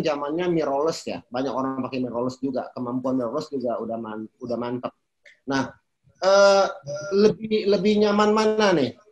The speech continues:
Nyaman ya dalam genggaman, mungkin terbiasa atau enggak ya. Kalau mirrorless mungkin agak kecil ya. Dia agak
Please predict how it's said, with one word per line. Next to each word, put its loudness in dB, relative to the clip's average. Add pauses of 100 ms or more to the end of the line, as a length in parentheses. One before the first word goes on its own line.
(120)
Nyaman 4
ya 2
dalam 0
genggaman, 0
mungkin 0
terbiasa -2
atau -4
enggak -2
ya. -8 (340)
Kalau 0
mirrorless 0
mungkin -2
agak -4
kecil -4
ya. -6 (400)
Dia -2
agak -6